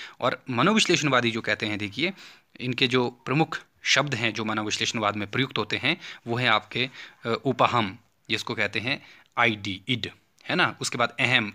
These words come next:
ईगो, पराअहम, और आपका जिसको सुपर ईगो कहते हैं, और आखिरी आता है आपका जिसको कहते हैं लिबिडो,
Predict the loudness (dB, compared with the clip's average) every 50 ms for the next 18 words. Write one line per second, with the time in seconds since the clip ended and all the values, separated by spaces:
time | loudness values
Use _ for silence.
0 | -4 -2 0 0 2 0 0 -2 -4 -8 -16 -20 -20 -20 _ 0 2 4 4 4
1 | 4 2 -2 -4 -6 -6 -8 -14 _ _ _ _ _ _ -8 -6 -4 -4 -4 -4
2 | -6 -8 -8 -8 -8 -8 -6 -8 -8 -8 -12 -20 -20 -20 _ _ -8 -4 -4 -2
3 | 0 2 2 2 2 2 0 -4 -6 -8 -14 -18 -16 -12 -12 -10 -10 -10 -12 -14
4 | -16 -20 -20 -20 _ -4 -4 -4 0 4 4 4 4 2 0 -2 -2 -2 -2 -2
5 | -4 -4 -4 -6 -8 -8 -6 -8 -10 -10 -12 -12 -10 -10 -10 -8 -8 -8 -6 -8
6 | -8 -10 _ _ -6 -4 -2 -2 -2 -2 -4 -4 -6 -8